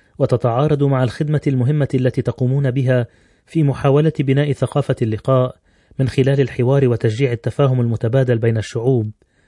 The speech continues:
فضلًا عن التمسك بالمبادئ النبيلة للقانون الدولي.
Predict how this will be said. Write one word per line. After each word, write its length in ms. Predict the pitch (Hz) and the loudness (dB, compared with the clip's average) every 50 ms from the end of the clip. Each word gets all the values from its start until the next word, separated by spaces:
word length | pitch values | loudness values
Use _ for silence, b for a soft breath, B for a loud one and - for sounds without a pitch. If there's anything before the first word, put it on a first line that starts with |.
| _ _ _ | _ _ _
فضلًا 400 | _ - 131 117 117 120 117 113 | _ -2 -2 0 0 -2 -2 0
عن 100 | 110 117 | -2 -4
التمسك 720 | 120 - - 127 117 131 135 - - 135 127 117 _ - b b b b b b - | -4 -4 -4 -2 -2 -2 -2 -2 0 -2 -2 -2 _ -14 b b b b b b 0
بالمبادئ 520 | 139 139 139 135 123 147 165 165 165 156 | 2 4 4 2 2 2 0 0 0 0
النبيلة 440 | 147 143 147 135 143 160 156 147 135 | 0 0 0 2 2 2 2 2 2
للقانون 480 | 139 135 127 - - 131 135 156 143 | 2 0 0 0 -2 0 0 0 -2
الدولي. 560 | 120 110 104 110 107 107 110 110 107 104 101 | -2 -2 -2 -2 0 2 2 2 0 -2 -4